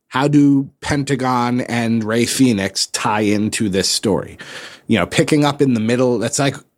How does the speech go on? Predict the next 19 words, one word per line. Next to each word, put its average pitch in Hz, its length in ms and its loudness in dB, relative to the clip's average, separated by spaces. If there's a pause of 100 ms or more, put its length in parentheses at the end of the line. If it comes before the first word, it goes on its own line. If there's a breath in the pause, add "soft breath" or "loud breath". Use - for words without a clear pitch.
watching, 135 680 0
starting 139 380 -2
to 139 80 2
watch 127 260 -2
a, 113 280 -2 (1000 loud breath)
you 113 100 -4
know, 98 60 -2
T 143 200 2
V 120 100 2
show 107 320 -2
in 95 120 -4
season 110 380 -4
three, 113 280 -4
episode 107 400 -4
four. 131 360 2
You're 98 200 -6
like, 101 300 -6
"I 131 120 -4
don't, 180 180 -6